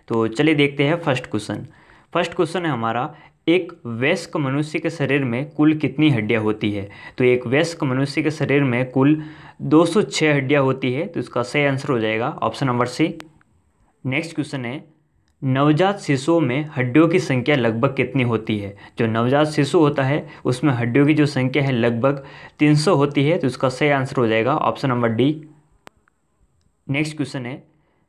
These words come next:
मानव शरीर की सबसे छोटी तथा सबसे बड़ी अस्थि है, यानी जो हड्डी है वो है,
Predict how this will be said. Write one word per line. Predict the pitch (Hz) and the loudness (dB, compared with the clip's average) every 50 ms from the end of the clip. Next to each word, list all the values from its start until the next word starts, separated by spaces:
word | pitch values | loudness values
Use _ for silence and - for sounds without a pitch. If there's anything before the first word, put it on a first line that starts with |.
| _ _ _ _ - | _ _ _ _ -4
मानव | 127 127 123 135 156 180 202 220 214 | 0 2 4 4 4 2 2 0 0
शरीर | - 170 147 151 160 156 | -2 0 2 2 2 0
की | 151 - 117 113 - | -2 -6 -8 -8 -10
सबसे | - - 170 160 165 - 185 175 | -4 -2 -2 -2 0 0 -2 -2
छोटी | 175 - - 147 147 151 202 185 | 0 0 0 2 2 2 2 2
तथा | - - 127 - 123 127 147 - - - - | 2 0 0 0 0 -2 -2 -6 -12 -20 -14
सबसे | - - 165 151 - - 180 156 | -2 0 0 0 2 2 2 2
बड़ी | 123 123 131 147 143 131 135 - - - - _ _ _ _ - | 4 4 4 4 2 2 -2 -6 -14 -20 -20 _ _ _ _ -4
अस्थि | - 143 143 - - - 185 160 | -4 -2 -2 -4 -4 -2 -2 0
है, | 143 160 185 202 | 0 -2 -4 -6
यानी | 175 127 127 123 117 | -8 -8 -8 -6 -4
जो | 127 120 | -4 -4
हड्डी | 117 117 120 127 143 135 | -4 -4 -2 0 2 2
है | 131 151 - - | 2 2 0 0
वो | 117 120 123 | 0 0 0
है, | 120 127 139 170 | 0 0 -2 -6